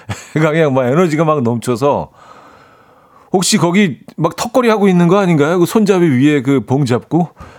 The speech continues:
<laughs> "삼촌, 이거 봐." <clears throat> 열 분 막, 와, 오늘. 아, 그래도 아쿠아리움은, 어, 얘네들이 이제 가고 싶어 하는 곳들이 많이 있지만 아쿠아리움은 그나마 좀 저는,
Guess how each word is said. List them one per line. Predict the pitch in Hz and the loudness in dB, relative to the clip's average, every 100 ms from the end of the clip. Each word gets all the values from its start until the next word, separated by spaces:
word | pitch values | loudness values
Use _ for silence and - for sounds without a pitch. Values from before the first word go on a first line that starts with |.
| - _ | -20 _
<laughs> | - - - - - - - - - | -20 -14 -14 -16 -10 -8 -8 -14 -10
"삼촌, | - 202 180 | -4 -2 0
이거 | 139 190 | 2 2
봐." | 147 120 160 - - - - _ - | 0 0 -2 -6 -8 -8 -8 _ -12
<clears throat> | 196 - 160 - | -10 -10 -12 -6
열 | 120 123 | -6 -4
분 | 120 117 | -4 -2
막, | 110 104 - 139 _ _ - | -2 -4 -10 -16 _ _ -12
와, | - 76 78 82 | -4 -2 -2 -4
오늘. | 76 85 95 90 _ - _ - _ - - - - - - - - - _ _ _ | -4 -4 -4 -6 _ -20 _ -20 _ -20 -20 -20 -20 -20 -20 -20 -20 -20 _ _ _
아, | - 85 | -6 -6
그래도 | - 120 127 | -2 0 0
아쿠아리움은, | 95 - - 127 127 120 123 131 90 - - | -2 -4 -4 -2 0 0 0 0 -2 -6 -6
어, | 98 95 95 98 95 98 _ _ _ _ _ _ _ 113 | -4 -2 -2 -4 -4 -8 _ _ _ _ _ _ _ -2
얘네들이 | 147 175 170 160 | 0 0 2 2
이제 | 135 | 2
가고 | 139 131 147 | 0 -2 -2
싶어 | 135 - 143 | -4 -4 -2
하는 | 135 | 0
곳들이 | 120 - 127 | -2 -2 0
많이 | 104 101 113 | 0 0 -2
있지만 | 98 107 87 | -2 -4 -2
아쿠아리움은 | 95 - 127 120 117 | -4 -4 -2 0 -2
그나마 | 117 - 117 139 147 | -4 -2 -2 0 -2
좀 | - 131 107 | -2 -2 -2
저는, | 110 113 101 | -2 -2 -2